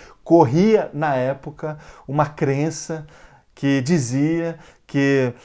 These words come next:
de vez em quando um anjo do Senhor descia sobre aquele lugar e essa descida fazia com que as, as águas ali daquele tanque se movimentassem. E a crença era que a primeira pessoa que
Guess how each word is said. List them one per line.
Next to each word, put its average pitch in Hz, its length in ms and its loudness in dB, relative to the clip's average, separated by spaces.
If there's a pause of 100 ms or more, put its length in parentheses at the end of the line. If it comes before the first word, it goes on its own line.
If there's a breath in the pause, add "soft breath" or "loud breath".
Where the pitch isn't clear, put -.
(160 loud breath)
de 123 120 -6
vez 175 360 4
em 196 100 -2
quando 160 580 -4
um 156 280 -6
anjo 151 360 -2
do 147 120 -6
Senhor 139 560 -4
descia 147 540 -4
sobre 147 360 -8
aquele 139 300 -8
lugar 123 580 -6 (300 loud breath)
e 131 80 -2
essa 151 280 0
descida 147 540 -2
fazia 139 380 -6
com 139 180 -10
que 143 380 -4
as, 131 260 -4 (240)
as 123 300 -2
águas 143 460 4
ali 143 180 0
daquele 127 320 -6
tanque 135 260 -12
se - 120 -12
movimentassem. 127 880 -10 (300 loud breath)
E 131 60 0
a 131 80 2
crença 170 420 0
era 160 200 4
que 160 360 -2 (200 loud breath)
a - 60 -20
primeira 180 340 2
pessoa 180 640 0 (320 loud breath)
que 139 460 0